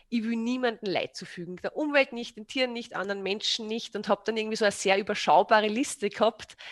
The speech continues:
ähm, wie Biomilch trinken, Fairtrade-Kaffee kaufen, recyceltes Papier.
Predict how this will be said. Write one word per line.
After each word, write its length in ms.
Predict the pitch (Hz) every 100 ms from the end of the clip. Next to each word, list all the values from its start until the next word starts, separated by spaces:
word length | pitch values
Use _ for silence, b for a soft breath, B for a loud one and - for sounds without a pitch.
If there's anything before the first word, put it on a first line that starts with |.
| B B -
ähm, 320 | 208 196 190
wie 160 | 202 202
Biomilch 720 | 240 240 240 240 233 226 -
trinken, 520 | 233 233 220 233 233
Fairtrade-Kaffee 800 | 214 208 226 202 247 214 220 208
kaufen, 800 | - 208 196 196 - 202 202 202
recyceltes 640 | 208 196 180 214 - 185
Papier. 460 | 202 - 302 349